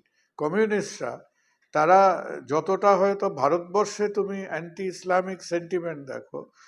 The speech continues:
চায়নাতে অ্যান্টি ইসলামিক সেন্টিমেন্ট তার পঞ্চাশ গুণ বেশি।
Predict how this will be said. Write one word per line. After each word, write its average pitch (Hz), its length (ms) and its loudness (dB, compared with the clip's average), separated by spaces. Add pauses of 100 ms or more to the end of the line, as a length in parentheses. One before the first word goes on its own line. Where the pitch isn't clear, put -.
(220)
চায়নাতে 170 580 2
অ্যান্টি 180 580 -4
ইসলামিক 180 520 -4
সেন্টিমেন্ট 180 680 -8
তার 185 200 0
পঞ্চাশ 196 480 0
গুণ 135 220 -10
বেশি। - 340 -20